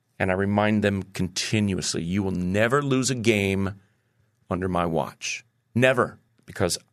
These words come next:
I take responsibility for that. I didn't put the right lineup out there. I didn't make the right adjustments. I didn't prepare us. You will take all of the W's 'cause you're playing the game.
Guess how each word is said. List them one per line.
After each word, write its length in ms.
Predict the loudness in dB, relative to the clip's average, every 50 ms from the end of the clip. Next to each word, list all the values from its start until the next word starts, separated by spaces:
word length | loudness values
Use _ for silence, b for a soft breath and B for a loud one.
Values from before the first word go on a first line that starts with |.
| _ _ 2
I 540 | 4 4 2 2 0 -2 -4 -8 -10 -14 -12 -6
take 220 | -6 -6 -4 -4
responsibility 580 | -6 -6 -4 -6 -6 -6 -6 -6 -6 -6 -8 -8
for 140 | -10 -10
that. 200 | -10 -10 -10 -10 -6
I 140 | -4 -4 -2
didn't 260 | -2 -4 -6 -6 -8
put 120 | -8 -8 -8
the 80 | -4
right 220 | -4 -4 -4 -4 -4
lineup 400 | -4 -2 -2 0 -2 0 0 0
out 160 | -2 0 0
there. 100 | 0 0
I 60 | 0
didn't 160 | -2 -4 -4
make 160 | -6 -6 -6
the 80 | -6 -6
right 160 | -6 -4 -6
adjustments. 720 | -6 -8 -2 2 2 2 2 2 0 0 0 0 0 -2 -4 B B B B B
I 140 | 0 0 0
didn't 300 | 0 -2 -6 -8 -10 -8
prepare 580 | -8 -8 -8 -10 -12 -4 0 2 2 4 2 2
us. 340 | 0 0 -4 -4 -6 -8 -12 _ _ _ _ _ _ _
You 560 | -4 -2 0 2 2 4 4 2 0 0 -4 -4
will 180 | -6 -6 -6
take 320 | -4 -4 -4 -4 -4 -6 -6 -8
all 200 | -6 -6 -4 -6
of 80 | -6 -4
the 60 | -2
W's 560 | 0 0 0 -2 -4 -6 -10 -12 -16 -18 -20 _ _ _ _ _ _ _ _ _
'cause 200 | -8 -8 -8 -6
you're 320 | -4 -2 0 2 2 2 2
playing 380 | 0 -4 -4 -4 -4 -4 -6
the 80 | -6 -4
game. 380 | -4 -4 -4 -6 -8 -12 -14